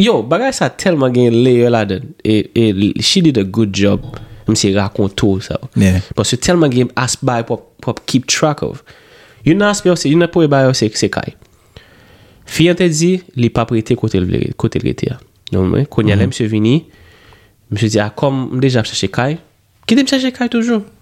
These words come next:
ki a di ok, pa yon problem, pa yon problem, ok ap chache kay pa yon problem, nan ap chache kay yon kote ki, yon pi bel zon bay sa yo, Epi misye vini, tèlman gen istwa kay, men youn nan pwomye bagay. Kay yo sèke,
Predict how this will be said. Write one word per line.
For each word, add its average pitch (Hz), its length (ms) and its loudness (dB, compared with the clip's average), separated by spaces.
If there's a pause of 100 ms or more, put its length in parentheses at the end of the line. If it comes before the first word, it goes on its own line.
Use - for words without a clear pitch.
(260)
ki - 100 0
a 127 60 2
di 131 100 2
ok, 131 180 0
pa 147 140 2
yon 156 80 0
problem, 101 340 -2 (320)
pa 135 140 2
yon 147 100 4
problem, 95 240 -2 (560)
ok 131 220 0
ap 135 100 -4
chache 147 180 0
kay 143 200 2
pa 127 120 0
yon 127 100 -6
problem, 123 360 0
nan 117 80 0
ap - 80 -6
chache 110 200 -4
kay 107 140 2
yon 101 100 -2
kote 98 220 -2
ki, 101 280 -4
yon 175 420 -2 (160)
pi 165 140 2
bel 139 200 2
zon 123 240 2
bay 113 200 0
sa - 160 -2
yo, 131 100 -4 (720)
Epi 101 240 0
misye 104 260 2
vini, 113 420 2 (880)
tèlman 208 340 2
gen 147 100 4
istwa 135 320 0
kay, 156 240 -2 (1040)
men 135 160 2
youn 165 140 2
nan 165 100 0
pwomye 156 240 2
bagay. 120 240 2
Kay 104 160 0
yo 110 80 0
sèke, 101 300 0